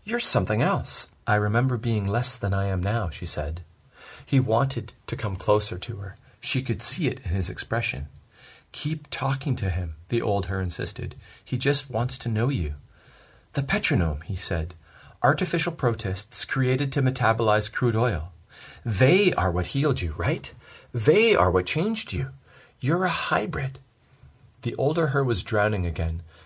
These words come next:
beneath the ocean of her thirst, but Marion needed her now. "Can we trust him?" "We can try."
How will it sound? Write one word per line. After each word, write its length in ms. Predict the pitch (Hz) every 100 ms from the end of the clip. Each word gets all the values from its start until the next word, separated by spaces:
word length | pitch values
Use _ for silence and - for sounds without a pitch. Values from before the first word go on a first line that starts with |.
| -
beneath 260 | 113 101 95
the 160 | -
ocean 340 | 131 113 - 92
of 120 | 85
her 60 | 82
thirst, 480 | - 95 82 - - _ - _ -
but 180 | 120 -
Marion 540 | 117 135 139 143 123
needed 380 | 113 131 120 85
her 100 | 82
now. 320 | 80 76 73 - _ _ _ _ _ _ -
"Can 160 | - 95
we 80 |
trust 320 | 87 101 - -
him?" 180 | 175 165 _ _ _ _ _ _
"We 100 | 92
can 160 | 80 85
try." 380 | - 101 131